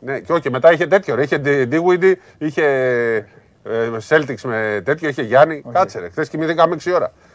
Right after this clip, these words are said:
Speaker 1: Περίμενε ένα λεπτό. Να,
Speaker 2: Είχε,
Speaker 1: να το
Speaker 2: είχε Mainz Dortmund,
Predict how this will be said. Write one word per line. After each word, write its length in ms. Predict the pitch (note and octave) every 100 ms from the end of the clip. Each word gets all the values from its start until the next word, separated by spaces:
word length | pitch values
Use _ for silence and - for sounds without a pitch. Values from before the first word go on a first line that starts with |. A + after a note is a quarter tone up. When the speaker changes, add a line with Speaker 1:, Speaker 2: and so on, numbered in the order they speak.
| _ _
Speaker 1:
Περίμενε 340 | C3+ G3+ E3+
ένα 80 | D#3+
λεπτό. 300 | B2 - F2+ G2+
Να, 140 | A#2+
Speaker 2:
Είχε, 260 | G#3 - -
Speaker 1:
να 120 | G#3
το 140 | C#4+ C4
Speaker 2:
είχε 300 | A#3+ A3+ G3+
Mainz 420 | A#3 A#3 - D#3+
Dortmund, 440 | G#3+ A3+ B3+ D4+